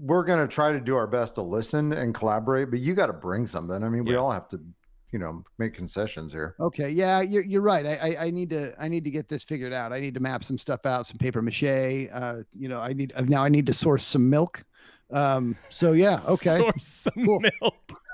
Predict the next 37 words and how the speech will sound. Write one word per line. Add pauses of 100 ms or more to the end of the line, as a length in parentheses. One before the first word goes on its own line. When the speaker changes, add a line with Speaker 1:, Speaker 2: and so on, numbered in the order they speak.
(360)
Speaker 3:
<laughs>
Source
some
milk. (320)
It
can't
be
just
whatever
I
get
at
Safeway.
That
milk
doesn't
Speaker 1:
<laughs>
Yeah.
Speaker 3:
look
right. (200)
That
milk
Speaker 1:
<clears throat>
Speaker 3:
doesn't
look
right. (200)
It's,
that's,
Speaker 1:
Yeah,
I
Speaker 3:
that's
not
performance (140)
level
milk. (380)
I
need